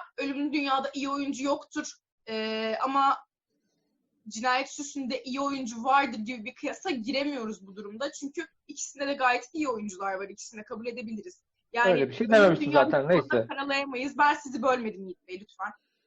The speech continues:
Speaker 2: Tamam.
Speaker 1: Gelelim filmin, filmlerin türüne göre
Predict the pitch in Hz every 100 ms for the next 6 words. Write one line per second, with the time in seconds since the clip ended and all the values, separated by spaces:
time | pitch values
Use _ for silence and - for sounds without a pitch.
0 | _ _ 190 - - - _ _ _ 302
1 | 339 392 359 440 _ _ _ _ _ _
2 | _ _ _ _ 339 311 330 359 359 _
3 | _ _ _ 285 277 285 311 330 - 294
4 | 277 311 294 226 285 -